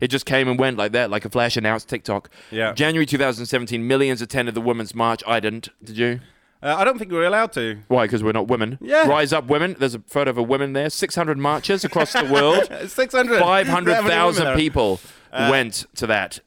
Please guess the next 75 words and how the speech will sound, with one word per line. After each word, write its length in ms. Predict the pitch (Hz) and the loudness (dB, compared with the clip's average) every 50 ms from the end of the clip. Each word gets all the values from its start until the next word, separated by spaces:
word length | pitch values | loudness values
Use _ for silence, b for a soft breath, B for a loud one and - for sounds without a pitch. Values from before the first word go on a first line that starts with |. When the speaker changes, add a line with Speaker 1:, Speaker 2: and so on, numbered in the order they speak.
| _ _ - | _ _ -4
Speaker 1:
Uh, 200 | 117 113 110 113 | -2 0 0 0
largest 460 | 120 135 139 143 143 127 131 127 - | 2 2 2 2 0 -2 -4 -4 -4
single 240 | - 147 131 127 123 | -2 -2 0 0 0
day 160 | 117 120 117 | 2 2 0
demonstration 640 | 113 110 117 113 110 - - 113 107 104 - 110 101 | 0 0 -2 -2 -4 -4 -2 -2 -2 0 -2 -4 -6
in 80 | 101 98 | -2 -2
U 100 | 101 98 | -2 -2
S 120 | 92 - | -2 -4
history. 280 | 101 92 - - 95 98 | -6 -6 -4 -4 -4 -2
Well 280 | 95 104 117 113 113 | 0 2 2 2 2
done, 220 | 107 104 101 98 92 | 2 0 -2 -2 -2
girls. 220 | 101 98 95 110 | 0 0 2 2
Speaker 2:
What 100 | 135 135 | 0 -2
did 100 | 139 127 | -2 0
they 120 | 135 135 | 0 0
achieve? 480 | 127 120 - 135 127 120 110 98 - - _ - - - | 0 0 -2 -4 -4 -2 -4 -6 -10 -16 _ -20 -20 -20
Speaker 1:
Nothing. 500 | 92 90 - - - - 85 87 85 - B B B B B B | -20 -20 -20 -20 -20 -20 -20 -20 -20 -20 B B B B B B
Uh, 220 | - 107 110 117 156 | -2 0 0 4 4
well, 160 | 185 226 226 | 4 4 6
no, 160 | 202 226 240 | 4 4 4
they 140 | 180 175 160 | 4 2 2
did. 260 | 175 196 202 165 - | 4 4 2 2 2
Uh, 100 | 156 147 | 0 2
they 160 | 147 156 156 | 2 2 2
got, 300 | 135 156 170 151 - 135 | 2 2 0 -2 -2 0
they 100 | 147 143 | 0 2
got 140 | 139 156 139 | 2 2 0
better 160 | 143 143 127 | 0 0 0
pay, 360 | 110 139 156 147 117 127 139 90 | 2 2 2 2 2 2 0 2
like 200 | 120 120 120 135 | 2 2 2 2
the 100 | 120 127 | 2 0
actors. 300 | 135 135 - 165 170 135 | 0 0 0 0 2 2
Speaker 2:
Oh, 60 | 131 | 2
they 120 | 117 123 123 | 0 0 0
did? 200 | 135 160 202 117 | 0 -2 -2 0
Speaker 1:
Yeah, 180 | 127 156 170 | 0 2 4
well, 140 | 165 160 180 | 4 4 2
I 20 | |
mean, 140 | 196 170 139 | 2 0 0
the 140 | 123 120 113 | 0 -2 0
female 380 | - 143 147 156 143 127 117 117 | 0 0 0 2 2 2 2 2
actresses, 420 | 113 127 - - 127 - 127 127 123 | 2 0 -4 -6 -6 -2 -2 -2 0
they 140 | 131 135 127 | 0 0 2
got 80 | 120 | 2
a 60 | 113 | 2
lot 40 | 107 107 | 2 2
Speaker 2:
It's 60 | - | 2
always 200 | 180 - 101 98 | 2 2 0 0
Speaker 1:
more 40 | - | 0
Speaker 2:
gonna 100 | 147 139 | -2 0
Speaker 1:
money. 100 | 110 127 165 | 0 0 -2
Speaker 2:
get 60 | 160 | 0
better 240 | 135 139 135 127 127 | 0 2 2 4 2
anyway. 400 | 131 131 135 127 120 113 104 101 110 - - | 2 0 0 0 0 -2 -2 -4 -8 -14 -14
Speaker 1:
It 60 | - | -4
should. 140 | - 233 196 | -2 -2 -2
Speaker 2:
Yeah. 80 | 101 - - - _ - | -2 -6 -10 -18 _ -8
Speaker 1:
Yeah, 140 | 147 143 | -4 -4
it's 80 | 160 151 | -2 0
Speaker 2:
Uh, 40 | 170 | 0
well, 100 | 202 139 | 2 2
Speaker 1:
al-, 80 | 233 233 | 4 4
Speaker 2:
yeah, 140 | 175 160 147 | 2 2 0
Speaker 1:
it 60 | 135 | 0
Speaker 2:
record, 220 | 131 180 - 123 | 2 2 2 4
Speaker 1:
only 200 | 117 113 123 131 | 4 2 2 2
gets 160 | 131 - - | 2 0 0
Speaker 2:
record 80 | - 139 135 | 0 0 0
Speaker 1:
better. 80 | 127 | 0
Speaker 2:
number 240 | 170 175 170 165 165 156 | 0 0 0 0 -2 -2
of 80 | 143 | -2
female 400 | - - 160 160 151 151 147 147 | -2 -4 -4 -2 0 0 -2 -2
directors 440 | 131 135 131 143 143 - 147 127 117 | -2 -4 -6 -6 -8 -8 -14 -10 -6
last 240 | 117 113 110 - 120 | -6 -6 -6 -6 -10
year. 160 | 127 147 | -12 -12